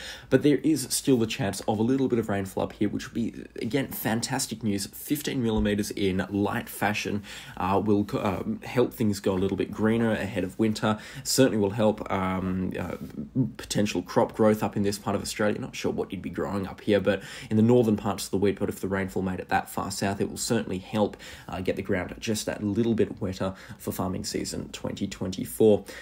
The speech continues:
But in terms of other interesting weather, there really isn't much to talk about across Western Australia. You can see that, um,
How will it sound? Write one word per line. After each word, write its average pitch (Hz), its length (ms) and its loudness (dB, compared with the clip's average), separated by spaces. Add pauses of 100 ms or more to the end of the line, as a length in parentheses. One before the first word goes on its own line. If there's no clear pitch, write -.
(120)
But 123 80 2
in 131 100 4
terms 165 280 0
of 110 80 0
other 110 180 4
interesting 104 520 0
weather, 101 200 2
there 101 100 2
really 110 280 2
isn't - 180 -6
much - 260 -4
to - 80 -18
talk 101 240 0
about 98 200 0
across - 360 -4
Western - 320 -4
Australia. 98 460 2
You 107 140 2
can 107 160 -2
see 143 300 2
that, 113 280 0
um, 95 320 0